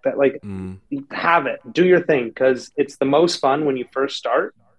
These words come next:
Speaker 1: And anyone will tell you that, like, a year, two year, five years down the road, you're not having as much fun as when you first started and you had no followers.
Speaker 2: Yeah.
Speaker 1: But I feel like,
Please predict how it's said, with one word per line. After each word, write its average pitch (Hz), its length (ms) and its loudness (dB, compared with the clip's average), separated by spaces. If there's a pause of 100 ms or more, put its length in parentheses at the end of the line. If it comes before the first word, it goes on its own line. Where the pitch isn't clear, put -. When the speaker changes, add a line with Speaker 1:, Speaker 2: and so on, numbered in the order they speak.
(180)
Speaker 1:
And 135 120 -2
anyone 147 300 0
will 143 80 -2
tell 123 180 -4
you 127 80 -2
that, 156 220 -4
like, 127 180 -4
a 131 80 -12
year, 135 280 2
two 139 180 -6
year, 135 280 -2
five 127 240 0
years 131 320 -2
down 127 200 -6
the 127 80 -6
road, 131 380 0
you're 127 120 -6
not 123 300 -4
having 123 180 -14
as 117 120 -20
much 117 240 -10
fun 117 320 -2
as 120 120 -10
when 113 120 -6
you 110 80 -8 (100)
first 120 180 2
started 120 380 2
and 123 40 -6
you 117 120 -2
had 113 200 0
no 117 200 -6
followers. 127 520 -2 (520)
Speaker 2:
Yeah. 107 120 -2
Speaker 1:
But 170 280 4
I 156 160 2
feel 196 360 4
like, 185 380 2